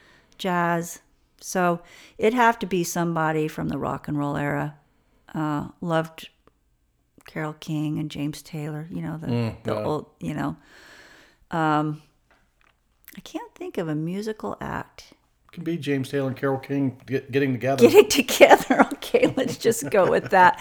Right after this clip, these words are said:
Speaker 1: I maybe have grown out of that now. I mean, there are some really amazing, uh, artists out there now that, like I said, I'll think of some after I leave here. Okay, there was a fourth one.
Speaker 2: Doesn't have to be if you're into comedy, which not everybody is.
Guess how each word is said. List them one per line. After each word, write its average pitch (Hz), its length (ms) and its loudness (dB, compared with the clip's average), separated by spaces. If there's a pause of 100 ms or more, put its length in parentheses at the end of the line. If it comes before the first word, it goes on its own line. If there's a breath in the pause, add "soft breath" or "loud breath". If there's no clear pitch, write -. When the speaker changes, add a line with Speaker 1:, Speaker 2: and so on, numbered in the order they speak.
(260 loud breath)
Speaker 1:
I 240 100 10
maybe 427 280 8
have 190 300 4
grown 143 280 2
out 156 180 0
of 139 60 0
that 143 240 0
now. 156 420 2
I 180 60 -2
mean, 185 160 0
there 185 100 4
are 254 120 4
some 151 300 0
really 151 420 -2
amazing, 147 600 -4 (180)
uh, - 240 -10
artists - 360 -8
out - 140 -8
there - 120 -8
now - 260 -6
that, - 220 -8 (840 loud breath)
like 143 140 -8
I - 60 -6
said, 151 360 -6 (220)
I'll 147 120 -4
think 147 240 -4
of - 60 -8
some 143 200 -8
after - 260 -10
I 147 60 -8
leave 147 240 -8
here. 147 320 -8 (400 loud breath)
Okay, 160 160 4
there 151 100 4
was 147 140 0
a 147 40 -4
fourth 147 300 2
one. - 220 -6 (460)
Speaker 2:
Doesn't 135 220 4
have 117 180 2
to 95 80 -14
be 92 200 -4
if 95 160 -10
you're 110 140 -2
into 98 160 -6
comedy, 90 560 -4
which 90 240 -10
not 90 140 -6
everybody 78 340 -8
is. - 320 -14